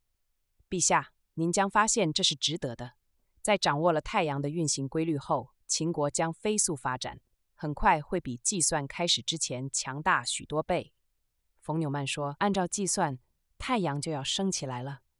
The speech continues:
陛下，享受您的荣耀吧。”仿佛是回应牛顿的话，一轮红日升出地平线，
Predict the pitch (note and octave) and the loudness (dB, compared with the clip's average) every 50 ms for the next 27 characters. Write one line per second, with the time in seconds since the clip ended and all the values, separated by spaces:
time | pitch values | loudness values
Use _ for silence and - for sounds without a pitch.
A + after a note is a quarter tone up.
0 | _ _ _ - A#3 A3 F#3+ - A3 F3+ D#3 - - _ _ _ _ - - - | _ _ _ -6 -4 -2 0 2 2 2 2 0 -8 _ _ _ _ -8 -2 0
1 | F3+ D#3+ D#3+ - G3+ F#3 D#3+ D#3+ F3 F#3+ E3+ D#3+ D3+ D#3 E3+ G3+ F#3+ D#3+ C3+ - | 0 0 0 0 2 2 2 2 2 2 2 2 0 2 4 6 4 4 4 0
2 | A#2+ C3 - _ _ _ _ _ _ _ _ _ _ _ _ _ _ _ _ _ | -8 -8 -12 _ _ _ _ _ _ _ _ _ _ _ _ _ _ _ _ _
3 | _ _ - - F#3+ F3 E3 - F3 F#3 - - F#3 - - E3 F3+ F#3 F#3+ F3 | _ _ -2 2 2 2 2 2 -2 -2 -2 -2 -4 0 0 0 2 2 2 2
4 | D#3+ D3+ D3 D#3 - G#3 G3 E3 C#3+ - - F3+ D#3 C3+ C3 - _ _ _ _ | 2 2 0 0 0 0 0 0 0 0 0 0 0 0 -2 -6 _ _ _ _
5 | _ - - A3 G#3+ F#3 E3+ D#3+ E3 E3 - - D3+ D#3 E3+ F3 F#3 E3+ D3+ C#3 | _ -10 -4 -2 0 2 2 2 0 0 -2 -4 -4 -2 0 0 0 0 -2 -2
6 | - - F3+ E3+ D#3+ - F3 D#3+ - F3+ D3 - C#3+ D3 C#3+ - F#3+ E3 C#3+ C3 | -4 -2 -2 -2 -4 -4 -6 -6 -6 -6 -8 -6 -6 -6 -4 -2 -2 -2 -4 -4